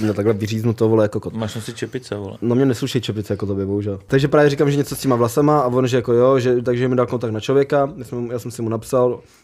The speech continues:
Speaker 1: a on, říkám, hele, tak co, vymyslím nějakou spolupráci, ale chci to prostě za barter. Což ono to si nějakých devadesát tisíc, což jako docela jako dost za barter. A on jakoby, no, že to, že mě ani nezná ten člověk, že, že mi dá jako slevu a takhle.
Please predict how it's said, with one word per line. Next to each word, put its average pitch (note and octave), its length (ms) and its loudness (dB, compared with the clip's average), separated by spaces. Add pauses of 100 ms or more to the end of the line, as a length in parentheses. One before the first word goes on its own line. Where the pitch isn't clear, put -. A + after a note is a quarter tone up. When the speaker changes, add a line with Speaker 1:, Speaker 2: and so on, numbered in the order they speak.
Speaker 1:
a A#2+ 40 -12
on, A2+ 260 -2
říkám, A#2 280 -2
hele, B2+ 300 4
tak B2 240 -6 (360)
co, - 180 -4
vymyslím C3+ 340 -2
nějakou C3 180 -2
spolupráci, C#3 640 0
ale B2 160 -2
chci A#2+ 140 -12
to B2+ 80 -10
prostě A#2 240 -8
za A2+ 120 -2
barter. A2 380 -4 (680)
Což A#2+ 220 -6
ono A#2+ 180 0
to A#2 80 -6
si - 140 -8
nějakých A#2 200 -2
devadesát A2+ 340 -2
tisíc, G#2+ 300 -12
což G#2+ 120 -12
jako A2 180 -2
docela A2 260 -2
jako A2 160 -4
dost G#2+ 200 -4
za G#2 100 -4
barter. F#2+ 360 -12 (300)
A - 0 -
on B2 200 0
jakoby, B2 380 2
no, C3 360 4
že B2 120 0
to, B2+ 240 2
že A#2+ 80 -2
mě C3 100 0
ani B2+ 160 2
nezná B2+ 220 2
ten A#2+ 140 -4
člověk, A#2 320 -2
že, A#2 180 0
že A#2 100 -2
mi B2 80 0
dá A#2+ 100 0
jako A2+ 160 -4
slevu C3 400 2
a B2+ 40 2
takhle. C3 380 2